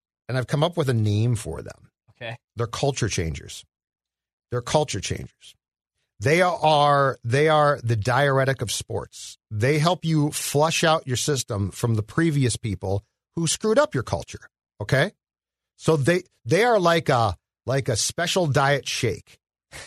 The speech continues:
Speaker 1: that
Speaker 2: Okay.
Speaker 1: the rest of your team drinks in a good way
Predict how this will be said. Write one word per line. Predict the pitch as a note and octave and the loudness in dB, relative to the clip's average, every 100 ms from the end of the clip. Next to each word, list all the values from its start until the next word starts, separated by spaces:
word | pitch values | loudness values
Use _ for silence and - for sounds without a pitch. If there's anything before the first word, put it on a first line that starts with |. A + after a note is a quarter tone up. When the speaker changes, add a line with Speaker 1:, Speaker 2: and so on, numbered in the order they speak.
| - | -2
Speaker 1:
that | A#2+ D#3 - | 0 0 0
Speaker 2:
Okay. | D#3 | 0
Speaker 1:
the | D#3 | 2
rest | E3+ G3+ | 2 2
of | G#3 | 0
your | G3+ | 0
team | F#3 - F3+ E3 | 2 0 2 0
drinks | A#2+ D3+ D#3+ A2+ - - - - _ _ _ | 0 2 2 0 -8 -10 -12 -18 _ _ _
in | F3+ G3+ | -2 0
a | |
good | D3+ C#4+ D#4 | 2 2 4
way | D#3+ B2+ B2+ | 4 4 0